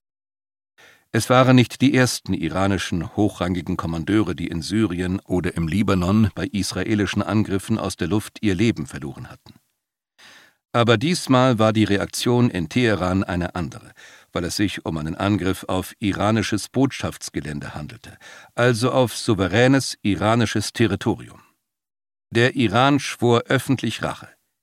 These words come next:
Die iranische Führung wusste um das Risiko und die auch längerfristigen Konsequenzen eines solchen militärischen Angriffs auf Israel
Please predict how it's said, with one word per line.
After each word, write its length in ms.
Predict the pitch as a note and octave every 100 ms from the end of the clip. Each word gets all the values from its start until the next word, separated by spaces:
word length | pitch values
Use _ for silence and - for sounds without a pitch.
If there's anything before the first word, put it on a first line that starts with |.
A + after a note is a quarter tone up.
| _ _ _ - - _ -
Die 180 | A2 -
iranische 460 | F2 G#2+ A2+ -
Führung 400 | F#2 C3 C3+ G#2
wusste 360 | F2 B2+ - -
um 120 | F2+
das 220 | F2+ -
Risiko 560 | A#2 A#2+ - - G#2+ - _ _ -
und 160 | F2+
die 120 | G2+
auch 140 | - F2
längerfristigen 680 | F#2+ G#2 D#2 - D2+ F2+ E2+
Konsequenzen 720 | E2+ D#2+ E2+ A#2 C3+ - F#2
eines 240 | D#2 C#2
solchen 380 | - E2+ - D#2
militärischen 580 | C#2+ C#2 - D#2+ D2+ E2+
Angriffs 500 | E2 F2+ D2+ D2+ -
auf 220 | - -
Israel 500 | - G2 - F2+ G2+